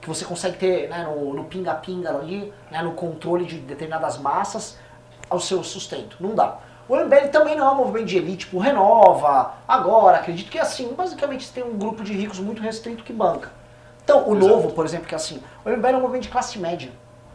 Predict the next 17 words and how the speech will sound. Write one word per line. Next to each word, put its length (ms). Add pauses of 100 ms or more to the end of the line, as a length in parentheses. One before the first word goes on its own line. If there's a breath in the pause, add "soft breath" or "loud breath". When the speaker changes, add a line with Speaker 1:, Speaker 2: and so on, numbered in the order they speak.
(260)
Speaker 1:
Então 120
não 220
era 220
pra 100
existir, 280
porque 120
a 60
classe 260
média 340
é 80
a 80
mais 300
espoliada, 720 (480)
né? 100
Ela 180
paga 220
imposto 520